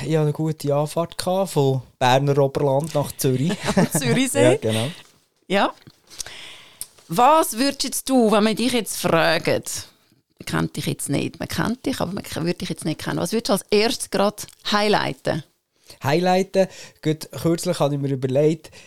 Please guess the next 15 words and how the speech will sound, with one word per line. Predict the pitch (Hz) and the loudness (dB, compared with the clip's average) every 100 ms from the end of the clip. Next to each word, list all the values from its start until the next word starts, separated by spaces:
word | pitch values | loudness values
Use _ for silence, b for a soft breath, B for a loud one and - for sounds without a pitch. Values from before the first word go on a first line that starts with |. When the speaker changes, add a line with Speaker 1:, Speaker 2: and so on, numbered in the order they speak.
| B | B
Speaker 1:
ich | 139 143 | -2 2
bin | 131 | 0
so | - 190 208 | 6 8 8
froh, | 180 190 180 | 6 6 6
habe | 160 147 | 4 2
ich | |
die | 143 135 | 0 -2
Midlife-Crisis | 131 143 180 - 165 160 - 156 143 151 147 143 | 2 0 0 -2 0 0 0 2 2 0 -4 0
nicht, | 147 170 180 - - B B | 2 2 0 -8 -16 B B
die | 147 | -2
ist | 143 | 0
irgendwie | 156 160 156 | 0 0 2
an | 143 | 4
mir | 147 156 | 4 2
durch | 151 160 180 208 | 4 4 6 4